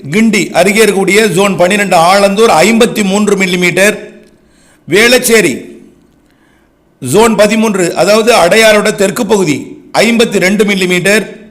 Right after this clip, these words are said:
சோழிங்கநல்லூர்ல பெருங்குடி மேலும் ஒரு பகுதி நாற்பத்தி ஒன்பது மில்லிமீட்டர், ஐம்பது மில்லிமீட்டர், ஐந்து சென்டிமீட்டர், கிண்டி அதாவது மீனம்பாக்கம் நாற்பத்தி ஒன்பது மில்லிமீட்டர், சோழிங்கநல்லூரோட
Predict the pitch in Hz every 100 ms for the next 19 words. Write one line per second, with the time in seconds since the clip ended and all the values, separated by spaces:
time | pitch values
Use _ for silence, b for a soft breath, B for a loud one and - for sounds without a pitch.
0 | b b b b - 196 240 247 240 233
1 | 220 214 202 180 143 - 185 220 233 233
2 | 214 170 - 170 220 240 226 196 190 185
3 | 190 143 - 160 226 202 196 214 190 214
4 | 208 185 170 185 180 180 160 202 196 190
5 | 196 190 151 127 - 147 180 180 175 180
6 | 170 165 202 202 - - b b b b
7 | b _ 135 196 220 220 170 - 165 202
8 | 214 208 180 208 240 240 214 196 156 127
9 | - - b b b 131 165 214 226 240
10 | - 233 196 180 214 220 202 196 190 180
11 | 175 202 214 - - b b b - -
12 | 226 247 240 233 220 214 208 190